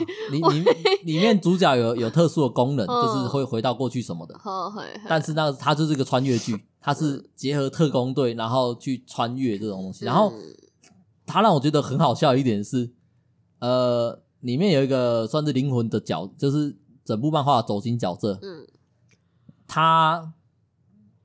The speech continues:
Speaker 2: 特别有领导魅力，
Speaker 1: 嘿。
Speaker 2: 就是在漫画中他就是个领导者，特别有领导魅力，
Speaker 1: 嗯。
Speaker 2: 但人格很棒，
Speaker 1: 嗯。
Speaker 2: 对不对？他说啊，他要改变那个，改变那种不良少年的那个社会结构，或者什么，就是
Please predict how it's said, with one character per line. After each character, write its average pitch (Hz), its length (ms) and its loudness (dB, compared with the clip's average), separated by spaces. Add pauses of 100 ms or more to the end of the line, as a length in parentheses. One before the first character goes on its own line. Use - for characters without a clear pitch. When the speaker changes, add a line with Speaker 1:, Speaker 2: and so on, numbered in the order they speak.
Speaker 2:
特 196 160 4
别 123 140 2
有 104 100 2
领 107 140 -6
导 95 160 -2
魅 101 180 -4
力， 98 180 -8 (280)
Speaker 1:
嘿。 190 100 -14
Speaker 2:
就 127 60 -2
是 117 320 -6 (100)
在 151 100 -4
漫 147 120 -2
画 135 100 0
中 123 140 -4
他 120 80 -4
就 117 100 -8
是 117 80 -10
个 107 80 -8
领 104 100 -6
导 101 160 -4
者， - 160 -12 (160)
特 139 140 -6
别 110 120 -4
有 98 40 -4
领 101 160 -8
导 90 140 -6
魅 104 180 -6
力， 95 120 -8
Speaker 1:
嗯。 87 60 -16
Speaker 2:
但 117 160 -6
人 107 160 -6
格 113 140 -6
很 101 240 -12
棒， 95 160 -10 (160)
Speaker 1:
嗯。 175 260 -18
Speaker 2:
对 - 20 -16
不 95 100 -10
对？ 95 200 -8 (320)
他 117 160 -10
说 110 300 -6
啊， 98 160 -8 (420)
他 - 160 -10
要 117 100 0
改 92 280 -6
变 110 220 -6
那 110 140 -6
个， 98 520 -10 (840)
改 107 160 -6
变 131 180 -4
那 135 80 -4
种 101 260 -6
不 160 100 2
良 120 200 0
少 139 240 0
年 92 240 -6 (640)
的 101 160 -6
那 120 100 -4
个 95 560 -8
社 131 240 0
会 110 240 0
结 90 320 -10
构， 110 160 -4
或 131 140 -4
者 110 80 -4
什 98 60 -4
么， 101 60 -12
就 165 120 2
是 185 120 4